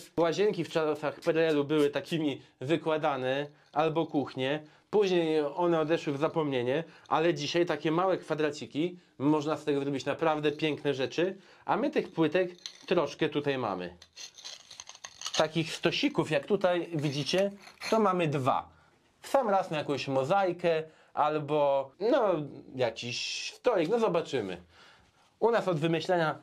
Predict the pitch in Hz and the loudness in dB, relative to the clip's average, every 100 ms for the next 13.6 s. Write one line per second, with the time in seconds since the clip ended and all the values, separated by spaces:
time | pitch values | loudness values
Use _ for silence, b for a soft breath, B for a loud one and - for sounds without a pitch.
0 | _ - - - 185 170 156 185 165 180 | _ -8 -6 -2 2 2 0 -2 0 0
1 | 156 - 160 170 - - 131 123 - 175 | -2 -4 -4 -4 -8 -2 0 0 2 2
2 | 165 143 147 143 135 123 143 131 123 110 | 2 2 0 0 -2 -2 -2 -2 -4 -6
3 | - 165 143 - 135 127 127 117 107 - | -2 -2 -2 -6 -6 -4 -2 -2 -4 -8
4 | b b _ 123 120 117 123 151 143 131 | b b _ -2 0 -2 0 0 0 0
5 | 127 b b _ 143 143 135 120 113 107 | -2 b b _ 0 2 2 0 -2 -2
6 | 98 87 - - - 160 220 254 196 151 | -2 -4 -6 -18 -6 2 2 4 2 0
7 | 113 90 - - 220 233 165 - 127 127 | -2 -4 -4 0 2 2 0 2 2 2
8 | 151 175 B B - 208 220 208 175 127 | 0 -2 B B -2 0 2 2 2 2
9 | 110 196 302 226 - 165 156 170 180 151 | 2 2 2 2 0 -2 0 2 2 2
10 | 147 117 135 160 - - 139 139 123 113 | 0 0 0 -2 -6 -10 -4 -2 -4 -8
11 | - 254 196 170 143 135 - 135 120 110 | -8 -2 0 0 -2 -4 -2 -2 -2 -4
12 | 120 - 117 127 151 - _ b b b | -8 -2 0 0 -4 -12 _ b b b
13 | b b 113 131 160 | b b 0 2 0